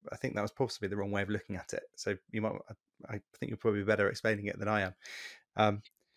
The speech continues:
but is there considerations around, um, I suppose, progressing into the assoc Ricks,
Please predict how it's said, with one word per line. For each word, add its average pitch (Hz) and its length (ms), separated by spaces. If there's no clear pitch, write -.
but 110 140
is 135 60
there 139 140
considerations 131 640
around, 120 380
um, 107 280
I 110 80
suppose, - 420
progressing 110 420
into 110 180
the 107 80
assoc - 280
Ricks, - 440